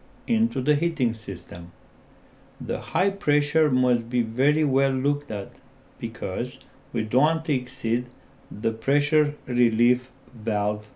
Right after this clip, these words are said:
capability to hold the pressure into the system. The pressurization unit, it is interlocked with the pump and with the boiler. So when the pressurization unit will read the correct pressure,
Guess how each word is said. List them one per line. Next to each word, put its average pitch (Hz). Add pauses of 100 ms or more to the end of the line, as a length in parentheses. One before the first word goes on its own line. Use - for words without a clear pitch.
(540)
capability 113 (420)
to 165
hold 139
the 139
pressure 117 (100)
into 123
the 147
system. 92 (680)
The 123
pressurization 135
unit, 120 (160)
it 117
is 113
interlocked 135
with 127
the 120
pump 120 (480)
and 123 (160)
with 110
the 110
boiler. 113 (440)
So -
when 117
the 113
pressurization 117
unit 135
will 117
read 135
the 131
correct 143
pressure, 135